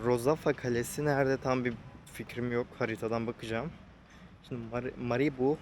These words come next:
Marubi Ulusal Fotoğraf Müzesi ve, ve, ve, ve, ve bir de katedral varmış. Muhtemelen az önce minaresini, çan kulesini gördüğüm yer diye tahmin ediyorum.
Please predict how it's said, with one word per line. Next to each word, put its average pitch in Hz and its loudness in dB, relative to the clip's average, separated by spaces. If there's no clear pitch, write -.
Marubi 131 0
Ulusal 123 -2
Fotoğraf 123 0
Müzesi 123 -4
ve, 131 2
ve, 127 -4
ve, 127 -2
ve, 127 -2
ve 139 0
bir 135 -4
de 127 2
katedral 123 0
varmış. 117 0
Muhtemelen 123 -2
az 120 2
önce 127 2
minaresini, 123 0
çan 123 -6
kulesini 120 -4
gördüğüm 117 -2
yer 117 -2
diye 110 -4
tahmin 110 -4
ediyorum. 110 -4